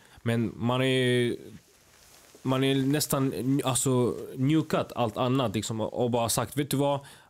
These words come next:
Allt annat som vi gjorde innan funkade inte alls. Och därför måste vi göra helt ny, nya saker." Problemet är att när, när de lägger in högre straffar och sådär, du löser ju bara tillfälliga problem.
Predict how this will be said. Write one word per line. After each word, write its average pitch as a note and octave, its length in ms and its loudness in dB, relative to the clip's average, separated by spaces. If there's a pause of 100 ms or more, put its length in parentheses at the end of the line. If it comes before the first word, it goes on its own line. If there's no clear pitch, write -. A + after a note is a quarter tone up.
(220)
Allt F3+ 440 2 (120)
annat C#3+ 400 2
som A#2 280 0
vi A2+ 80 -2
gjorde A#2+ 200 0
innan A2+ 380 0
funkade B2+ 580 0
inte G2+ 200 -2
alls. D3+ 460 0 (560)
Och A2+ 160 -2
därför C#3+ 280 0
måste B2 320 0
vi A2 80 2
göra G#2 320 0 (320)
helt C#3+ 340 0
ny, A#2+ 340 0
nya A#2+ 220 0
saker." G2+ 540 -4
Problemet E3 420 0
är A#2+ 140 2
att - 200 -4 (600)
när, B2 320 2
när C3 160 2
de B2+ 300 0
lägger C3+ 260 2
in C3 460 0 (460)
högre A2 360 -2
straffar G2+ 640 -2
och F#2+ 60 -4
sådär, G2+ 280 -6
du A2+ 180 -2
löser F3+ 340 2
ju G#2 60 -2
bara F#2+ 280 0
tillfälliga A2+ 600 -2
problem. A2+ 440 -2